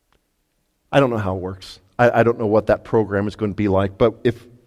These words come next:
we see what we see the church in Thyatira, Jesus says, "I'm gonna share my power with you." And the faithfulness that we commit during this life and the purity in our relationship with him is going to determine those future rewards. But not only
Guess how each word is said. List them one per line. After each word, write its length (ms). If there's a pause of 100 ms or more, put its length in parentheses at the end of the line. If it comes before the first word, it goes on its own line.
(100)
we 160
see 220
what 540
we 160
see 260
the 140
church 280
in 120
Thyatira, 640 (260)
Jesus 300
says, 240
"I'm 100
gonna 100
share 220
my 160
power 380
with 180
you." 240 (240)
And 100
the 60
faithfulness 680
that 160
we 120
commit 420
during 260
this 260
life 360 (220)
and 80
the 60
purity 480
in 40
our 120
relationship 520
with 140
him 240 (240)
is 100
going 180
to 40
determine 640 (240)
those 200
future 380
rewards. 580 (880)
But 120
not 120
only 420